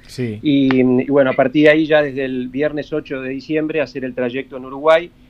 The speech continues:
Speaker 2: y llegar el, el sábado dieciséis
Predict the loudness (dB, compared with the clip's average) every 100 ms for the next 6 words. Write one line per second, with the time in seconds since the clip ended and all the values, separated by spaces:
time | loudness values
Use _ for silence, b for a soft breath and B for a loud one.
0 | b -8 -4 0 2 2 0 -4 -4 -6
1 | -8 -8 -2 -2 0 -2 -2 -2 -2 -4
2 | -6 -6 -6 0 2 0 -8